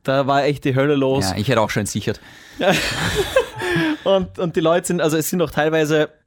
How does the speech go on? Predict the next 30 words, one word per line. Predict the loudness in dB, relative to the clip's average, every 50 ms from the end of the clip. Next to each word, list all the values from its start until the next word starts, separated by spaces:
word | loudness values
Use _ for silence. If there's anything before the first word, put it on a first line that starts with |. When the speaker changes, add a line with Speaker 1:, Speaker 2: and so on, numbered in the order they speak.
| _ _ -4
Speaker 1:
mussten | -2 0 0 0 -2 -2 -4 -4
sie | -2 -2
kurz | -2 -2 -2 -2
die | -2 -2
Aufsperrung | -2 -2 -2 -4 -4 -2 -2 0 -2 -2
so | -2 -2
aufmachen | -2 0 -2 -2 -2 -4 -4 -2 -2 -2 -4 -4 -6 -14 -20 -20 -20 -20 -8 -6
und | -6 -4 -2
mussten | -2 -4 -4 -4 -6
einfach | -6 -4 -4 -6 -8 -8
fünf | -8 -4 -2 -2 -2 -2 -4 -6 -10 -14 -14 -12
große | -4 0 0 2 2 0 0 -2 -4 -4 -6 -6
Polizeiwagen | -6 -4 -4 -4 -4 -4 -2 -2 0 0 -2 -2 -2 -2 -4 -4 -4 -2
durchfahren | -2 -2 -2 -2 -2 -2 0 0
lassen | 0 0 0 0 -2 -2 -2
mit | -2 -2 -4
Sirene | -4 -4 -2 0 0 0 0 -2
und | -2 -2
da | -2
war | -2 -2
einfach, | -4 -4 -4 -6 -6 -8 -10 -14 -20 -20 -20 -20 -20 -20 -20 -20 -18 -6 -2
du | -2
hast | 0 0 0
gemerkt, | 0 0 2 2 2 0 0 -4 -6
das | -6 -2
sind | -2 -2
einfach | -2 -2 -6 -8 -10 -8 -4
alle | -4 -2 0
mega | 2 2 2 0 0 -2
angespannt. | -2 -4 -4 -6 -6 -8 -10 -12 -14 -16 -20